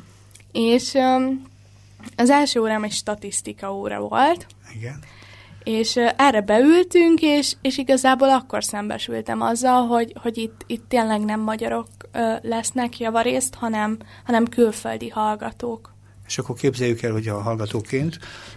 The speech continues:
Speaker 2: ha-, hogy te elkezded dolgozni, és angolul nyomják az
Speaker 1: Igen,
Speaker 2: összes
Speaker 1: igen,
Speaker 2: tárgyat,
Speaker 1: igen.
Speaker 2: ami létezik. Aha.
Speaker 1: És ez, ez néha tud nehézséget okozni.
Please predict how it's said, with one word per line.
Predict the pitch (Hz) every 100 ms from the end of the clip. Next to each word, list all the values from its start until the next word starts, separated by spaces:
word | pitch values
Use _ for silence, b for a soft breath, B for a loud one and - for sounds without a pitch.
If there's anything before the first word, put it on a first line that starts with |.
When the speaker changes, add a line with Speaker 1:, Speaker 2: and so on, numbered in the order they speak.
| B
Speaker 2:
ha-, | 113 123
hogy | 117 110
te | - 113
elkezded | 120 123 110 101
dolgozni, | 160 226 -
és | 110
angolul | 113 110
nyomják | 107 101 98 101 -
az | 104 120
Speaker 1:
Igen, | 254
Speaker 2:
összes | 233 214 214
Speaker 1:
igen, | 208
Speaker 2:
tárgyat, | 208 214 220
Speaker 1:
igen. | 113
Speaker 2:
ami | 113
létezik. | 101 98 - 104 107 113
Aha. | 123 165 - - - B B B B
Speaker 1:
És | 254 254 262
ez, | 247 240 -
ez | 240
néha | 254 254 247 240
tud | - 233
nehézséget | 208 190 208 - - 233 269 320
okozni. | 311 349 349 381 359